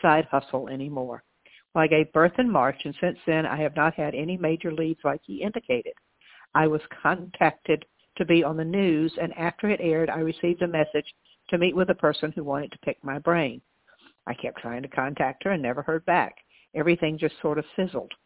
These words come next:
Besides that, I haven't had any success. Is it possible that I've messed up my career path? I don't have a lot of free time these days with the baby to amp up my business. Is it possible that I misinterpreted the leads that would have changed my life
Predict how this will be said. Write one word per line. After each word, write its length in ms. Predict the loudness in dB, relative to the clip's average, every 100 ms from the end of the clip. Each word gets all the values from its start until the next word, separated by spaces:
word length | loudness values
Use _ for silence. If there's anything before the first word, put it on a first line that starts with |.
| _ _ _ -4
Besides 420 | 2 6 6 6
that, 180 | 4 4
I 60 | 4
haven't 260 | 2 -2
had 180 | -4 -8 -6
any 220 | -4 -4 -6
success. 400 | -12 -8 -8 -8 -10 -8
Is 140 | -4
it 120 | 0
possible 460 | 4 4 4 -2 -2
that 100 | -2
I've 220 | 0 0 -2
messed 340 | -8 -8 -4
up 140 | -4 -6
my 140 | -14
career 340 | -8 -4 -4
path? 280 | -2 -4 -6 -12 _
I 120 | -8 -4
don't 180 | -2
have 160 | 2 2
a 60 | 4
lot 200 | 4 2
of 60 |
free 200 | 0 -2
time 280 | 2 2 2
these 200 | -2 -4
days 200 | 0 0 0
with 120 | -4
the 60 | 0
baby 300 | 0 0 -2
to 120 | -4 -6
amp 120 | -12 -12
up 80 | -10
my 140 | -12 -6
business. 420 | -4 -4 -8 -20 _ _ _ _ -4
Is 140 | 0
it 100 | 2
possible 460 | 6 4 4 0 4
that 120 | 2
I 100 | 2
misinterpreted 760 | -4 -4 -6 -2 -2 -2 -4 -4
the 80 | -4
leads 260 | 0 0 -2
that 120 | -4
would 100 | -4
have 80 | -4
changed 300 | -4 -6 -6
my 140 | -4 0
life 260 | 2 0